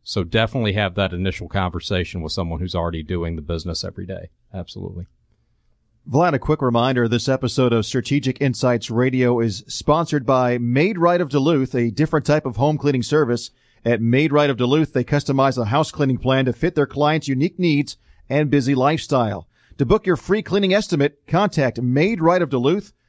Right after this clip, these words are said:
Speaker 2: at six seven eight, three three five, five eight five one. Six seven eight, three three five, five eight five one.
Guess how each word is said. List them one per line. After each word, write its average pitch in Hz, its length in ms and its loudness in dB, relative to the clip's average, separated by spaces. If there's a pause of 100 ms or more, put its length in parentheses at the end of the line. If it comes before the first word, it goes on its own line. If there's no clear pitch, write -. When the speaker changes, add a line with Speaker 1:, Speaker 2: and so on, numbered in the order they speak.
(240)
Speaker 2:
at 113 180 -2
six - 440 -2
seven 180 380 0
eight, 131 260 -2 (300)
three 170 360 0
three 196 280 -2
five, 123 540 0 (440)
five 147 340 0
eight 147 200 -2
five 131 320 0
one. 113 420 -2
Six - 320 -6
seven 139 260 2
eight, 165 220 -2
three 135 260 -2
three 120 260 0
five, 147 460 0 (300)
five 147 440 0
eight 139 260 0
five 120 440 -2
one. 104 440 -4